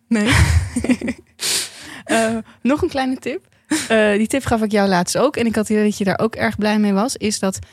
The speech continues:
Speaker 2: vaak zie je bijvoorbeeld, eh, iemand in zijn eigen bedrijfje begonnen. Iets wat hij alleen doet. Eh, coachingsbedrijf of, eh, weet ik veel, massagesalon. Of iemand is schrijver, heeft een foto achter op zijn boek. Voel je hem al aankomen?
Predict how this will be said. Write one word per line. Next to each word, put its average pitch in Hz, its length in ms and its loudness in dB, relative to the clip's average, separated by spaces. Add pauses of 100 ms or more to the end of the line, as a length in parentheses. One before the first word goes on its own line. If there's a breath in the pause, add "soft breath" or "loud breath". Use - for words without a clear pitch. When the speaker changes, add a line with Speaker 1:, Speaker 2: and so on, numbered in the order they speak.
(200 loud breath)
Speaker 2:
vaak 269 400 0
zie 247 200 0
je 233 60 0
bijvoorbeeld, 202 760 0
eh, 185 220 4 (120)
iemand 180 500 2
in 170 160 0
zijn 170 120 0
eigen 185 220 -4
bedrijfje 226 460 2
begonnen. 196 400 0
Iets 185 100 -6
wat 185 120 -8
hij 190 100 0
alleen 190 320 2
doet. 185 300 0 (360 soft breath)
Eh, 53 120 -8 (160)
coachingsbedrijf 175 1080 0
of, - 320 -10
eh, 127 280 -4 (260)
weet - 220 -10
ik - 80 -10
veel, 185 160 -4
massagesalon. 180 1040 0
Of - 360 -4
iemand 180 300 -2
is 180 160 -4
schrijver, 220 560 2
heeft 190 160 -2
een 180 80 0
foto 214 340 2
achter - 320 -4
op 170 100 -4
zijn 220 180 -2
boek. - 340 0 (640)
Voel 226 200 0
je 240 80 2
hem 233 100 2
al - 60 0
aankomen? 208 640 0